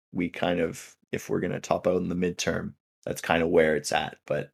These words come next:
I'm thinking it's just gonna be closer to fifty because, again, it's just one of those numbers, you know, anything with sixty-nine, four twenty or round even numbers are, like, people put more weight into them.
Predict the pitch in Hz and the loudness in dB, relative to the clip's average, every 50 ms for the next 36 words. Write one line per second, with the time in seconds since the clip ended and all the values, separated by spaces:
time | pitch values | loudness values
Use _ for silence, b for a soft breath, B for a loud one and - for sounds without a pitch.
0 | _ _ - 90 87 87 - 92 92 98 - 95 95 92 90 90 87 - - 92 | _ _ -8 -6 -6 -2 -2 -2 0 0 0 0 0 0 0 -2 0 0 0 0
1 | 85 - - - 92 85 85 82 78 - - 78 80 80 - - 85 82 80 - | 0 -2 -2 -2 -4 -2 -2 -2 -4 -2 0 0 0 0 0 0 0 0 -2 -2
2 | - 78 80 - - - - - - - - - - 80 80 80 - - - - | -2 -4 -4 -4 -4 -6 -6 -6 -6 -8 -8 0 0 2 2 2 -2 -4 -8 -8
3 | - - - - - 64 53 - - - - - - 101 - - - 92 95 90 | -10 -14 -18 -12 -10 -10 -8 -8 -6 -2 0 2 2 2 2 4 4 4 4 4
4 | 87 92 87 80 85 85 85 87 85 80 82 71 - - - - 90 85 80 82 | 6 4 4 4 4 2 0 0 0 0 -2 -2 -4 -6 -6 -6 -6 -4 0 2
5 | 87 87 87 90 90 87 - 92 92 87 80 - - 98 - - - 95 90 90 | 2 2 2 2 0 -2 -2 -2 0 0 0 0 -2 -2 -2 -2 -2 2 4 6
6 | 90 95 95 - - 92 87 87 - - 92 90 87 90 87 85 85 82 85 82 | 6 6 4 0 2 0 2 2 2 0 0 0 0 2 2 2 2 2 0 0
7 | 95 92 87 87 87 87 87 87 - - - - 98 85 92 87 82 82 82 85 | 0 2 4 4 2 2 -2 -4 -8 -8 -4 -2 -2 0 0 0 0 0 0 0
8 | 87 85 80 80 78 - 80 78 78 - - - _ _ _ _ _ _ _ - | 0 0 0 0 0 0 0 0 -2 -2 -6 -12 _ _ _ _ _ _ _ -2
9 | 78 - - - - 95 - - 95 90 87 82 - - - _ _ _ - 110 | -2 -2 -4 -6 -6 -6 -2 2 4 4 4 4 2 0 -6 _ _ _ 0 0
10 | - - - 80 80 82 82 85 85 90 - - - 80 87 87 - - 87 85 | 2 2 2 0 0 2 2 2 2 2 0 -2 -2 -2 -2 -2 -2 -4 -4 -2
11 | 80 85 - - | -2 -2 -4 -6